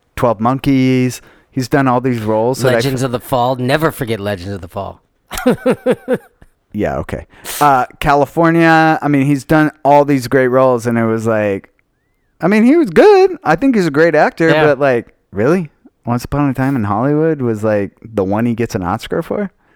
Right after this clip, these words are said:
Speaker 2: Yeah, I, that's
Speaker 1: I
Speaker 2: weird.
Speaker 1: don't know. I don't know.
Speaker 2: At least his speech was cool. Joaquin Phoenix's speech was fucking just a weirdo, dude.
Speaker 1: You know, the thing with his speech, I understand having your cause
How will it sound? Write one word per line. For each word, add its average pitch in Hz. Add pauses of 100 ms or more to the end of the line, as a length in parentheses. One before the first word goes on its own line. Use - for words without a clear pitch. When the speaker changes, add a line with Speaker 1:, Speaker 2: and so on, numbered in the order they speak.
(120)
Speaker 2:
Yeah, 196
I, 180
that's 143
Speaker 1:
I 139
Speaker 2:
weird. 117
Speaker 1:
don't 90
know. 85 (240)
I 117
don't 92
know. 85
Speaker 2:
At 90
least 247
his 185
speech -
was 156
cool. 151
Joaquin 190
Phoenix's 185
speech -
was 117
fucking 147
just 113 (180)
a 117 (380)
weirdo, 123
dude. 117 (160)
Speaker 1:
You 135
know, 135
the 123
thing 170
with 160
his 131
speech, 147 (180)
I 135
understand 123
having 117
your 104
cause 110